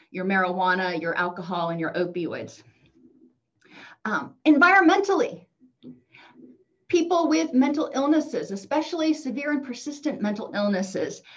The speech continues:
may be in environments in which there is a high level of substance abuse around them or substance use around them,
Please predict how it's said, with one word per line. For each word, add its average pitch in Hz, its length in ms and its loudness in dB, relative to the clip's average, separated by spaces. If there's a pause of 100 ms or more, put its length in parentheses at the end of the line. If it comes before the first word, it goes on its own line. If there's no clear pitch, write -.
(240)
may 254 280 4
be 285 180 4
in 247 120 2
environments 220 800 2 (100)
in 233 280 0
which 240 480 0
there 226 220 -2
is 262 240 -6
a - 100 -2
high 247 320 -2
level 226 580 -2
of 208 460 0 (360)
substance - 540 -2
abuse 220 460 -6
around 190 460 -2
them - 360 -14 (180)
or 202 120 0
substance 226 500 0 (120)
use 262 440 -2 (140)
around 175 460 -2
them, 170 360 -6